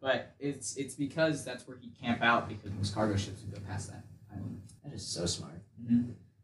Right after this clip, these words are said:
Speaker 2: People never really credit, like, pirates for how smart they are in
Speaker 1: Dude,
Speaker 2: their
Speaker 1: they were
Speaker 2: tactics.
Speaker 1: brilliant.
Speaker 2: About Blackbeard? Oh, yeah. So, he's sailing down to the Sou-, Southern Americas, right?
Speaker 1: Mm-hmm.
Speaker 2: And he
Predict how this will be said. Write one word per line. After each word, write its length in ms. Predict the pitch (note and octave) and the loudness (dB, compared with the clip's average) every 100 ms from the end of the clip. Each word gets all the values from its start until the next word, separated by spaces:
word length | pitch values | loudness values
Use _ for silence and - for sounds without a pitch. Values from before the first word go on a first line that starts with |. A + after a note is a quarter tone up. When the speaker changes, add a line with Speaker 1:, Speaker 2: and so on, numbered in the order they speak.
| _ _ | _ _
Speaker 2:
People 420 | C#3+ E3 B3 G3 A#2+ | 4 6 6 4 0
never 260 | A2+ A#2+ C#3+ | 0 4 4
really 240 | C#3 A#2 | 4 2
credit, 520 | F2+ - A#2 F#2+ F2 | -2 -2 0 0 -2
like, 180 | E2+ D#2+ - - | -6 -10 -6 2
pirates 280 | F2 - | 2 2
for 100 | E2 | -6
how 160 | E2 - | -4 -2
smart 380 | - - F2+ F#2 | -2 -4 -6 -8
they 140 | D#2 | -8
are 160 | D#2+ E2 | -6 -6
in 60 | - | -4
Speaker 1:
Dude, 100 | D#2+ | -4
Speaker 2:
their 180 | D2+ - | -4 -2
Speaker 1:
they 160 | - G#3+ | 2 4
were 180 | G#3 | 4
Speaker 2:
tactics. 380 | A2 G2+ - - G#2 | 0 -4 -10 -12 -10
Speaker 1:
brilliant. 300 | G#2 F#2+ - _ _ _ _ _ - | -10 -10 -16 _ _ _ _ _ 6
Speaker 2:
About 140 | F#3 | 8
Blackbeard? 440 | F#3+ F#3+ G3 F#3+ - - _ _ _ _ _ _ _ | 10 8 4 0 -2 -14 _ _ _ _ _ _ _
Oh, 60 | - | 8
yeah. 160 | - - - | 8 6 -8
So, 260 | - - - - - | 0 2 2 -2 0
he's 140 | F#3 | 6
sailing 300 | A#3 A3+ G3 | 8 8 10
down 260 | D#3+ D3+ D3+ | 10 10 8
to 100 | C3 | 4
the 80 | |
Sou-, 280 | - B2+ A#2 G#2 | 0 4 4 4
Southern 280 | - A2 | 0 0
Americas, 340 | F#2 E2 - _ | -2 -8 -14 _
right? 160 | F#2 F2 A#2+ A#2 | -12 -12 -14 -12
Speaker 1:
Mm-hmm. 100 | A2 G2 _ _ A#2+ | -10 -10 _ _ -4
Speaker 2:
And 480 | B2 B2+ B2+ B2+ | 0 2 2 -2
he 340 | B2 - C#3+ | -6 -2 -2